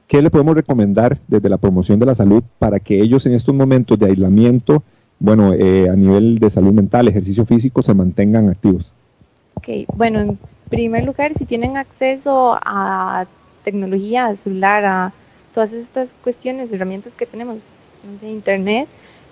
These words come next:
Speaker 2: pues que no pierdan el contacto con, con la familia o con amigos.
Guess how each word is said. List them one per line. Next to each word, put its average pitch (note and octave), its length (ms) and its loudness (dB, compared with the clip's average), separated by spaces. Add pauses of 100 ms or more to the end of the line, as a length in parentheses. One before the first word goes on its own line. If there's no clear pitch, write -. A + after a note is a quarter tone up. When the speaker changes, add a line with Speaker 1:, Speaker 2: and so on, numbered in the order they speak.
(180)
Speaker 2:
pues A#3+ 160 2
que A3+ 120 -6
no A3+ 100 -2
pierdan B3+ 420 -2
el D4 120 -4
contacto G#3+ 500 -2
con, G3 400 -4
con G#3 160 -4
la F#3+ 100 -2
familia A#3+ 480 -4
o C4+ 40 -2
con G#3 160 -8
amigos. A#3 500 -4